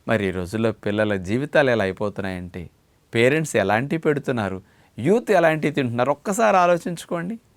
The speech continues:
అంచేత ఇప్పటికైనా పెళ్ళికి ముందే ఒక్కసారి మగపిల్లలందరూ వీర్య కణాలు టెస్ట్ చేయించుకోండి. పేరెంట్స్ చేయించండి, "నీ స్పర్మ్ టెస్ట్కి ఇవ్వు బాబు" అని.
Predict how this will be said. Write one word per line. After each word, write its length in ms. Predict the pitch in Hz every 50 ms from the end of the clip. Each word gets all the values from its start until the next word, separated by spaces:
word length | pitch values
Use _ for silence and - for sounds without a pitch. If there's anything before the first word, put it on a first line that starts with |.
| _ _
అంచేత 560 | - - 87 - 107 104 - - 104 90 85 90 _ _ _ _ _ _ _ _ _
ఇప్పటికైనా 680 | - 151 156 156 - 160 147 147 147 143 123 101 98 95 _ _ _ _ _ _ -
పెళ్ళికి 380 | 135 139 160 180 180 175 156
ముందే 320 | 120 107 113 135 143 160 160
ఒక్కసారి 760 | 143 120 - - 110 101 - 107 104 98 95 92 90 - - _ _ _ _ _ _ _ _ _
మగపిల్లలందరూ 800 | 98 98 104 104 117 - - 123 117 110 107 101 101 98 98 95
వీర్య 340 | 80 80 95 127 160 170 185
కణాలు 300 | 185 156 135 117 120 143
టెస్ట్ 340 | 151 - 98 90 - - -
చేయించుకోండి. 460 | 82 69 67 - - _ - - - _ _ _ _ _ _ _ _ -
పేరెంట్స్ 460 | 160 202 220 233 240 220 190 - -
చేయించండి, 560 | 160 190 220 202 - - 127 101 87 87 82 _ _ _
"నీ 100 | 117 120
స్పర్మ్ 360 | 120 - _ 143 147 170 185
టెస్ట్కి 440 | - - 151 143 - _ - _ -
ఇవ్వు 160 | 123 123 127
బాబు" 400 | 123 117 127 117 113 113 110 110
అని. 220 | 104 92 87 85